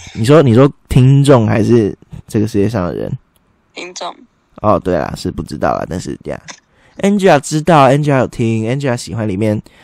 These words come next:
Speaker 1: 她的一个朋友，但对，虽然 Angela
Speaker 2: 什么朋友？
Speaker 1: 也不常听，就是M V里面她邀请的朋友来参-，参演啊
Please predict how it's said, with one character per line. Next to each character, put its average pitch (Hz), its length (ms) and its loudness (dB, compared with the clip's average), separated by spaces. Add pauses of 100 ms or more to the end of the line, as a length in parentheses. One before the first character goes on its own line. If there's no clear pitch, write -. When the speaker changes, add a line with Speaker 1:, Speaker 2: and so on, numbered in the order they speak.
(180)
Speaker 1:
她 113 100 -2
的 110 100 4
一 104 60 2
个 104 140 -2
朋 82 220 -2
友， 71 280 -6 (420)
但 92 180 -10 (140)
对， 73 200 -10 (1400)
虽 117 160 -2
然 101 100 0
Angela 104 340 0
Speaker 2:
什 - 40 -6
么 - 100 -12
朋 196 240 -16
友？ 202 200 -16
Speaker 1:
也 - 80 -14
不 90 120 -12
常 - 200 -10
听， - 120 -14 (120)
就 110 120 -4
是 110 240 0 (140)
M 104 200 -2
V 113 100 4
里 104 100 0
面 107 140 0
她 107 100 0
邀 110 160 2
请 107 180 -6
的 78 120 -8
朋 - 140 -6
友 85 120 -8
来 64 120 -8
参-， 87 300 -10 (140)
参 92 240 -10
演 92 220 -8
啊 131 140 -14